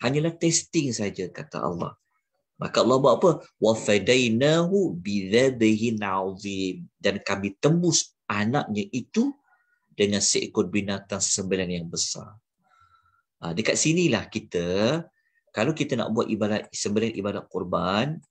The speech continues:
kita kena cari haiwan yang azim, azim. Azim tu maksudnya binatang sembelihan yang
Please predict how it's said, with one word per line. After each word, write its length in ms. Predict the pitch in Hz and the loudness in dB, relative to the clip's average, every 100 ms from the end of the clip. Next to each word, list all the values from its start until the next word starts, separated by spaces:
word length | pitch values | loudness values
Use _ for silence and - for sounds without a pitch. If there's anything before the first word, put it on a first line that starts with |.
| _ | _
kita 240 | - - 113 | -10 -6 -2
kena 160 | 104 | -2
cari 560 | 101 107 110 113 110 - - - | -2 -2 2 2 0 -6 -14 -6
haiwan 320 | 95 98 101 | -4 0 -2
yang 260 | 98 117 156 175 _ _ _ - | 0 -2 -4 -8 _ _ _ -10
azim, 800 | 95 92 113 113 110 107 98 90 - _ | -6 2 4 6 6 4 0 -8 -16 _
azim. 960 | 101 90 101 117 120 117 113 104 87 82 - _ _ - | -12 -4 0 2 2 2 2 0 -4 -12 -18 _ _ -10
Azim 320 | 90 95 101 | -6 -2 -2
tu 240 | 127 156 - - - | 0 -2 -2 -18 -10
maksudnya 560 | 90 - - 113 123 - - _ _ - - - _ - | -4 -4 -2 0 0 -4 -20 _ _ -14 -14 -16 _ -12
binatang 720 | 87 110 107 107 107 143 147 | 0 2 4 2 0 0 2
sembelihan 640 | - 107 101 101 117 113 | 2 2 0 2 2 2
yang 320 | 110 135 147 | 0 0 -4